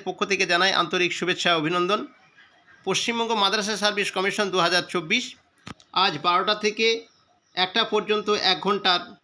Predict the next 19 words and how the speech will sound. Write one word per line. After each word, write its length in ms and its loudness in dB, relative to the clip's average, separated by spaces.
গ্রুপ 240 -2
ডি 100 2
এক্সাম 520 2
অনুষ্ঠিত 420 -2
হয়ে 480 0
গেল। 220 0
তো 80 -2
যারা 480 2
আমার 360 2
এই 100 2
চ্যানেলের 480 0
ভিউয়ার্স, 440 2
তোমাদের 460 2
আশা 240 0
করি 220 2
পরীক্ষা 680 0
খুবই 220 -4
ভালো 300 0
হয়েছে। 400 0